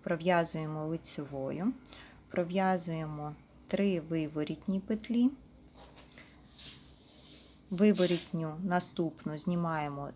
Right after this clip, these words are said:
за в'язання, назад, одна лицьова, повертаємо виворітню петлю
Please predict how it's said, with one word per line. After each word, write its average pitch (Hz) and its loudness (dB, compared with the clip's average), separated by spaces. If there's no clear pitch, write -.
за 156 0
в'язання, 185 0
назад, 160 -2
одна 180 4
лицьова, 151 -2
повертаємо 165 0
виворітню 160 -2
петлю 147 -6